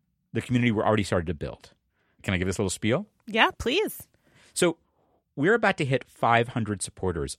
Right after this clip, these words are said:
Speaker 1: on Patreon. This is a goal I set at the beginning of the season. We are, like, just about there. And I've been promising that we'll celebrate, and that is happening.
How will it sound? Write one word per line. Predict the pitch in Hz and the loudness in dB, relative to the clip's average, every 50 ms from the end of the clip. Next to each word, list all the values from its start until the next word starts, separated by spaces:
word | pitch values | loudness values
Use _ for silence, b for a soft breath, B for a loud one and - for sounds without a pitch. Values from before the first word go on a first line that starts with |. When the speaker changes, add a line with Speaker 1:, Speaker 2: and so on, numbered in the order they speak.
| _ | _
Speaker 1:
on | 87 82 82 | -6 -6 -6
Patreon. | - - 76 - - - - - - - _ _ _ _ _ _ _ _ _ | -6 -10 -12 -12 -12 -14 -14 -14 -18 -20 _ _ _ _ _ _ _ _ _
This | 107 104 - | -4 -2 0
is | 117 113 | 0 0
a | 117 | 0
goal | 95 110 107 107 101 | 2 4 6 6 6
I | 101 101 | 6 4
set | 98 - - 92 - | 2 0 -2 -2 -2
at | 90 | -4
the | - 95 | -8 -8
beginning | 85 85 82 82 - 120 120 117 | -8 -8 -6 0 2 4 4 4
of | 107 87 | 4 2
the | 95 | -2
season. | 82 - 87 82 78 85 85 | -4 -4 -8 -6 -6 -4 -4
We | 82 82 | -4 -4
are, | 80 | -4
like, | 87 82 - - _ _ _ | -6 -8 -10 -12 _ _ _
just | _ - - - - - - - | _ -8 -8 -8 -8 -8 -6 -6
about | 123 101 - 85 87 - - _ | -4 -2 -2 -2 -2 -6 -6 _
there. | - 87 87 82 78 - - - b b b b b b b b b _ | -8 -6 -6 -6 -6 -8 -14 -18 b b b b b b b b b _
And | 120 123 120 117 117 - - | 2 4 4 2 0 -2 -2
I've | - 117 101 104 | -2 -2 -2 0
been | 143 175 196 | 0 0 0
promising | - - 180 180 175 156 - 135 117 107 104 98 b b b b b | 2 2 2 2 2 0 0 0 0 0 0 -4 b b b b b
that | - 123 120 | -4 -2 -2
we'll | 117 107 | -2 -2
celebrate, | - - - 113 110 104 - - - - - - - _ _ _ _ _ _ _ _ _ | -2 0 0 0 0 0 -4 -6 -12 -12 -14 -20 -20 _ _ _ _ _ _ _ _ _
and | 101 104 110 110 | 0 2 4 6
that | 110 110 - - | 6 6 4 2
is | 98 - | -6 -8
happening. | - - 95 87 - - - - | -6 -6 -6 -6 -6 -12 -14 -14